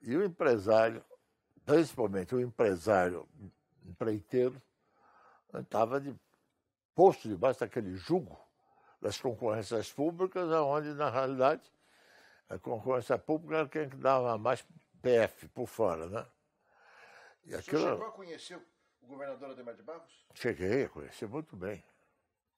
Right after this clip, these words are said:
Speaker 1: Muito bem. Ele, pessoalmente, era uma pessoa encantadora. Mas, sob o ponto de vista de administração pública, embora tivesse feito alguma coisa importante para São Paulo, aquela visão do misturar o público com o privado,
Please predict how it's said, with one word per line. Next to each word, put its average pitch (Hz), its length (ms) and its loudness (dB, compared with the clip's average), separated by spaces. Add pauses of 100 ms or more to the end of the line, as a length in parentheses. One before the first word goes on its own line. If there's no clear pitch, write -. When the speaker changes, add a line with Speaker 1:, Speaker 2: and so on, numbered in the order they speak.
(120)
Speaker 1:
Muito 156 260 -12
bem. 104 200 -8 (300)
Ele, 156 160 -2
pessoalmente, 143 540 -2
era 214 80 -6
uma - 20 -16
pessoa 165 300 -4
encantadora. 110 640 -2 (920)
Mas, 92 160 -8
sob 131 160 2
o - 40 -20
ponto 135 180 -6
de 107 80 -6
vista 113 400 -2
de 104 80 -8
administração 107 600 -6
pública, 110 640 -8 (1400)
embora 117 420 0 (1000)
tivesse 120 460 -2
feito 143 260 -2
alguma 113 260 -4
coisa 113 320 -6
importante 120 600 -2
para 101 140 -8
São 87 180 -8
Paulo, 160 380 0 (720)
aquela 143 480 2
visão 117 600 2
do 95 380 0
misturar 107 640 2
o 95 100 -2
público 139 400 0
com 113 100 -4
o 101 40 -8
privado, 95 600 2